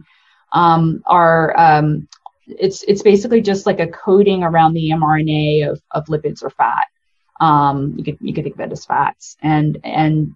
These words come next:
and so, you know, our, our bodies are, are made up of these types of lipids,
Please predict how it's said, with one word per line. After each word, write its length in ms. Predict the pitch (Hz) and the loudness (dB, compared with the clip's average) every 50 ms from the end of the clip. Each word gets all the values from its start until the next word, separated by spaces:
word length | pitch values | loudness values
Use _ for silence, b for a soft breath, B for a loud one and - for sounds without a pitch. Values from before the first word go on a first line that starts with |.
| _ | _
and 180 | - - 165 165 | -6 -4 -4 -4
so, 520 | - - 196 180 170 170 165 165 165 - _ - | 0 2 4 4 4 4 2 0 -4 -6 _ -4
you 100 | 190 175 | 0 2
know, 80 | 170 | 4
our, 240 | 165 165 165 170 - | 4 4 4 2 2
our 120 | - 180 | 0 2
bodies 560 | 175 196 190 190 196 202 196 185 185 185 - - | 4 4 4 4 6 6 4 4 4 0 -2 0
are, 240 | - 180 170 165 160 | 2 2 2 2 2
are 100 | - 170 | 2 2
made 260 | 190 185 175 190 202 | 2 2 2 2 2
up 180 | 214 220 - - | 2 2 0 0
of 220 | 180 160 156 151 - _ _ | 0 -2 -2 -4 -8 _ _
these 400 | - 165 156 151 151 - - - _ - | -8 -8 -8 -8 -8 -12 -20 -20 _ -6
types 300 | - 165 160 160 - - - | -6 -6 -6 -6 -8 -8 -8
of 160 | 156 151 - _ - | -8 -8 -10 _ -8
lipids, 360 | 165 160 156 - - - 156 | -8 -6 -6 -6 -8 -8 -10